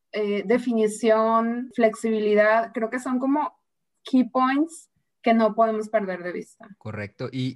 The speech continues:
Speaker 2: y yo aquí lanzaré una reflexión a quien nos escucha es...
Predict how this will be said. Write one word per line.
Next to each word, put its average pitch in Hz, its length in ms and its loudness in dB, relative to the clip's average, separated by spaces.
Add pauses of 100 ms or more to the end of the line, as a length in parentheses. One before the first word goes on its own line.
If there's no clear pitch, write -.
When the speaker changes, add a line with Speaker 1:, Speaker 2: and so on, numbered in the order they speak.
Speaker 2:
y 120 80 -4
yo 117 120 -4
aquí 127 260 -6
lanzaré 131 360 -6
una 120 180 -6
reflexión 127 800 -8
a 120 120 -6
quien 123 200 -4
nos 117 160 -4
escucha 120 480 -4
es... 110 320 -4